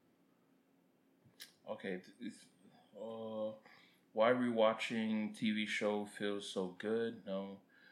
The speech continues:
on repeat. Why people watch movies and shows over and over again? The, The Atlantic. Why do we watch the same film and T V show over and over again?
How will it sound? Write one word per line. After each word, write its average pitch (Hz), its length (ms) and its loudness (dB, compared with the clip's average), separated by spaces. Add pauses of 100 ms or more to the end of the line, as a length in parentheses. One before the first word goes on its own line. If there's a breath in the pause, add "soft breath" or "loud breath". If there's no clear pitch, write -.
(160 soft breath)
on 98 200 -6
repeat. 101 460 -6
Why 95 160 4
people 101 580 -4
watch 95 400 0
movies 98 440 -6
and 90 100 -8
shows 92 480 -6
over 101 280 -4
and 92 100 -6
over 95 280 -2
again? 101 340 -6
The, - 100 -14 (580 soft breath)
The 107 80 -10 (160)
Atlantic. 104 600 -6
Why 104 240 4
do 113 320 -2
we 101 220 -4
watch 98 440 2
the 87 60 -16
same 104 380 -4
film 101 380 -2
and 90 100 -8
T 95 120 -6
V 95 100 -4
show 95 160 -2
over 101 240 0
and 95 120 -4
over 95 200 -6
again? 87 260 -16